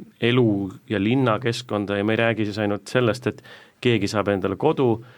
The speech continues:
keegi saab endale äripinna, kui siin, äh, mõned Kalamaja elanikud või linlased, äh, olid alguses,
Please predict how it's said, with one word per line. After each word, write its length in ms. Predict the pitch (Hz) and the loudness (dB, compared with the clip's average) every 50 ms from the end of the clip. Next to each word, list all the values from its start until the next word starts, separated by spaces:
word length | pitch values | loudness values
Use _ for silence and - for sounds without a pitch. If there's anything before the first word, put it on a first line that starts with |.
| - - _ _ - | -20 -20 _ _ -2
keegi 320 | - 110 113 107 98 95 | 0 0 2 0 0 0
saab 200 | 104 104 92 - 95 | 0 0 0 0 -2
endale 280 | 95 92 104 95 95 107 | -2 -2 -2 -2 0 0
äripinna, 680 | 135 165 160 120 - - 113 110 110 107 104 104 101 98 - - - _ _ _ _ _ - | 0 0 -2 -2 -2 0 0 0 0 0 0 0 0 -2 -6 -14 -20 _ _ _ _ _ -4
kui 240 | - 104 104 104 95 | -2 0 0 0 -2
siin, 360 | - 107 104 101 101 101 98 | -2 0 0 0 0 0 0
äh, 240 | 101 101 98 98 98 101 104 - - - - - - _ _ _ _ _ | 0 0 0 0 -2 -4 -6 -8 -10 -16 -18 -20 -20 _ _ _ _ _
mõned 540 | 131 110 107 110 110 110 104 101 - - _ _ _ _ _ _ | -2 0 2 2 2 2 0 -2 -4 -8 _ _ _ _ _ _
Kalamaja 500 | - 117 120 120 113 110 110 110 107 110 113 | 0 0 2 2 2 2 0 0 0 0 0
elanikud 400 | 117 113 107 107 107 - 107 98 | 0 0 -2 -4 -4 -6 -4 -2
või 140 | 107 110 | -2 0
linlased, 540 | 117 120 120 107 107 101 - 110 98 - - 107 | 0 0 0 -2 -2 -4 -4 -6 -8 -4 -4 -2
äh, 360 | 107 104 104 104 104 107 101 101 | -2 -2 -2 -2 -2 -2 -2 -2
olid 240 | 104 107 107 104 104 | 0 0 0 0 2
alguses, 600 | 107 117 117 104 107 92 107 107 101 - - - | 2 2 2 0 -4 -4 -4 -4 -6 -6 -8 -6